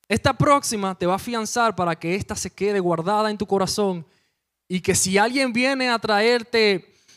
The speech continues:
un tipo de argumento de que la palabra no fue inspirada por Dios porque fue escrita por hombres, con esta próxima característica tú puedes refutar eso. Ese, ese es el código.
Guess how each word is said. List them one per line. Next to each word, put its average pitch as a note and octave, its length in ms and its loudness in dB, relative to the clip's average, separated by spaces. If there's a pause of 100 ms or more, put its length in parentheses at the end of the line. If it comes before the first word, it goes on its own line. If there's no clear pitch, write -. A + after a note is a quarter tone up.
(680)
un G#3 160 -4
tipo B3 320 4
de A3 260 4
argumento G#3 840 2
de E3 160 0
que D#3 380 0
la D3 180 0
palabra G3+ 920 0 (420)
no F3 260 2
fue G3+ 220 2
inspirada G3 500 0
por F3 200 0
Dios G3 360 0 (140)
porque C#3+ 240 -2
fue D#3+ 160 -2
escrita F3+ 340 -4
por F3 160 0
hombres, C#3+ 380 -2 (1000)
con D#3+ 120 0
esta G3 160 4
próxima B3+ 420 0
característica A#3 800 -4
tú F#3 100 -4
puedes F3 280 -4
refutar C#3+ 440 -6
eso. - 240 -10 (1300)
Ese, F3+ 300 0
ese - 300 0
es G3 40 2
el F#3+ 80 -2
código. A#2 400 -4